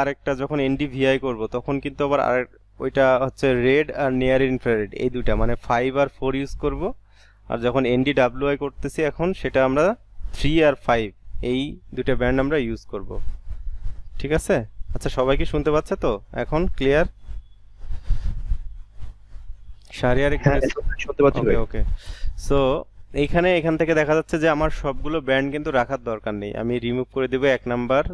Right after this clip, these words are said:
Speaker 1: দুই নাম্বারও remove, তিন, চার আর পাঁচ এই চার মানে ব্যান্ডগুলো আমরা রাখবো, যেহেতু আমাদের ওগুলা দিয়ে আমরা next ফাংশনগুলো করব। So five, five, four, three, এই যে। আর এটা তো আমরা গত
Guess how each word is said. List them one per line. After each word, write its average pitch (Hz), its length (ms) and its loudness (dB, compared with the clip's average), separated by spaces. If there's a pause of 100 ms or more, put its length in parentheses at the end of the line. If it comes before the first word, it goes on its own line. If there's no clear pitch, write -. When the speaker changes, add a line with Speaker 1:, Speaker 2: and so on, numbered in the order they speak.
(100)
Speaker 1:
দুই 117 200 -6
নাম্বারও 120 400 -2
remove, 123 300 0 (840)
তিন, 151 160 4 (140)
চার 147 220 6
আর 139 60 2 (100)
পাঁচ 117 260 2
এই 117 120 -4
চার 123 120 2 (180)
মানে 117 220 -2
ব্যান্ডগুলো 117 480 -4 (100)
আমরা 113 140 -2 (100)
রাখবো, 101 220 -6 (100)
যেহেতু 117 240 -2 (100)
আমাদের 123 280 2 (800)
ওগুলা 127 260 4
দিয়ে 135 180 4
আমরা 131 140 2 (240)
next 123 260 -2
ফাংশনগুলো 120 520 -2 (100)
করব। 104 180 -8 (1700)
So 120 180 -2 (400)
five, 113 360 4 (680)
five, 120 300 4 (240)
four, 127 180 0 (160)
three, 113 160 -2 (100)
এই 107 100 -4
যে। 101 100 -2 (960)
আর 113 80 4 (260)
এটা 127 220 0
তো 131 60 2 (100)
আমরা 127 160 2 (100)
গত 120 100 0